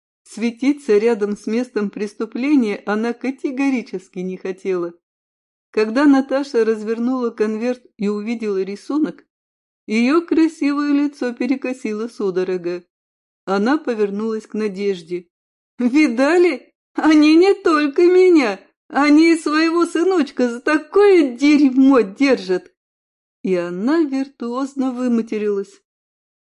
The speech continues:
Реакция Вилора была ещё сильнее. Парень впал в истерику.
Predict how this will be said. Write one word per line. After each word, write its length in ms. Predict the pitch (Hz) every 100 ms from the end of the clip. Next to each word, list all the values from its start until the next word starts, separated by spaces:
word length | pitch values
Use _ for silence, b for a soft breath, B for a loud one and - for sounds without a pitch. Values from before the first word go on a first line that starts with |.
| _ _
Реакция 680 | 180 202 220 226 - - 190
Вилора 480 | 190 202 277 262
была 300 | 233 208 226
ещё 340 | 240 233 - 277
сильнее. 720 | 277 208 202 196 180 175 180 _ _ _ _ _ _
Парень 500 | 190 226 285 262 254
впал 380 | - - 202 202
в 100 | 185
истерику. 800 | 190 _ 196 185 175 - 175